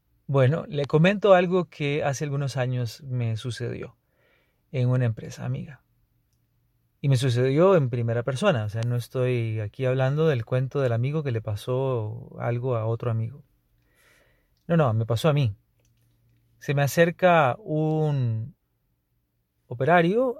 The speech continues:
em, técnico de la máquina y me dice, eh, "La especificación dice que cualquier cosa por encima de dos libras fuerza", que típicamente es una unidad que se usa para esto de la tensión,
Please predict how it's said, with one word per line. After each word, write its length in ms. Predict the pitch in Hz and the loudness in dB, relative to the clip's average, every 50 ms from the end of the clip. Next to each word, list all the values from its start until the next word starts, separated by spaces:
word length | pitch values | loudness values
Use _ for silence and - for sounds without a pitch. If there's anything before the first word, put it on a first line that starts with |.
| 285 - | -12 -10
em, 440 | 135 127 131 131 139 160 175 190 _ _ _ _ _ _ - 190 - _ _ _ | -8 -8 -6 -6 -8 -10 -14 -16 _ _ _ _ _ _ -20 -20 -20 _ _ _
técnico 600 | - 185 175 170 202 214 185 - 240 240 247 220 | -2 -2 -2 -2 -4 -6 -6 -4 -4 -4 -4 -6
de 120 | 190 147 135 | -6 -6 -4
la 80 | 135 | -2
máquina 420 | 147 165 175 175 - 208 233 240 262 _ _ _ _ _ _ _ _ _ _ _ _ _ _ _ _ _ _ _ | 0 0 -2 -2 -4 -10 -14 -14 -18 _ _ _ _ _ _ _ _ _ _ _ _ _ _ _ _ _ _ _
y 120 | - 147 | -4 -2
me 160 | 147 143 143 | 0 2 2
dice, 520 | 143 151 151 135 - 170 165 160 156 156 - _ _ - | 2 0 0 -2 0 2 2 2 2 0 -4 _ _ -10
eh, 540 | 139 139 135 131 131 131 131 - - - _ _ _ | -8 -6 -4 -4 -4 -4 -6 -8 -10 -16 _ _ _
"La 560 | 143 139 139 139 135 135 131 135 131 131 135 | -2 0 2 4 4 4 2 2 0 0 -2
especificación 720 | 127 - - 160 135 147 131 147 - 120 117 127 185 202 | -4 -4 -4 -2 -2 -2 -2 0 0 2 2 2 2 0
dice 320 | 196 208 214 185 180 220 185 | 0 0 -2 -2 -2 -4 -2
que 200 | - 190 170 160 | 0 -2 -2 0
cualquier 460 | - 156 139 139 123 - 185 185 180 | 2 0 0 0 0 -2 -2 -2 0
cosa 300 | - 202 196 170 170 160 | 0 0 0 2 0 -2
por 160 | - 139 131 | -2 -2 -2
encima 500 | 139 143 143 131 - 185 185 185 175 165 | 0 0 -2 -2 -2 0 0 2 2 2
de 260 | 151 143 135 135 135 | 2 2 2 0 0
dos 540 | 131 135 139 170 175 190 175 - - - - | -2 0 0 2 2 2 0 -2 -8 -10 -6
libras 600 | 160 156 160 165 180 185 185 180 170 147 120 - - | -4 -2 0 2 2 2 2 2 2 0 -2 -6 -12
fuerza", 720 | - - 202 214 220 220 170 - - 226 226 220 190 - _ _ _ _ _ _ _ _ | -10 -2 0 2 2 2 -2 -2 0 2 2 2 0 -4 _ _ _ _ _ _ _ _
que 80 | _ _ | _ _
típicamente 480 | _ - - - 120 110 113 120 117 113 | _ -20 -10 -4 -2 0 0 0 -2 -4
es 100 | - - | -8 -6
una 100 | 117 117 | -4 -2
unidad 260 | 117 113 113 117 113 | -2 -2 -2 -2 -4
que 100 | - - | -8 -12
se 120 | - - | -10 -8
usa 180 | 110 104 113 110 | -6 -6 -6 -6
para 180 | - 117 117 | -6 -6 -6
esto 240 | 110 110 - - 117 | -6 -6 -8 -8 -6
de 140 | 113 113 110 | -4 -4 -2
la 160 | 110 110 107 | -2 -4 -4
tensión, 480 | - - 120 120 117 - 175 185 180 | -4 -4 -4 -4 -2 -2 -4 -4 -4